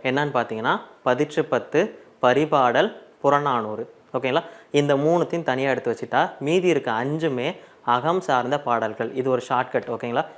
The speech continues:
மீதி இருக்க அஞ்சுமே அகம் சார்ந்த பாடல்கள். அப்ப அகம் சார்ந்த பாடல்கள் என்னென்னது? நற்றிணை, குறுந்தொகை, ஐங்குறுநூறு, கலித்தொகை, அகநானூறு. ஓகேங்களா?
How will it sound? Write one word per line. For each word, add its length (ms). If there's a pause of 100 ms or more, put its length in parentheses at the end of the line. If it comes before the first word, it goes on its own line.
(220)
மீதி 240
இருக்க 280
அஞ்சுமே 280
அகம் 300
சார்ந்த 320
பாடல்கள். 540
அப்ப 220
அகம் 200
சார்ந்த 260
பாடல்கள் 300
என்னென்னது? 540 (280)
நற்றிணை, 560 (340)
குறுந்தொகை, 640 (220)
ஐங்குறுநூறு, 840 (360)
கலித்தொகை, 680 (180)
அகநானூறு. 840
ஓகேங்களா? 360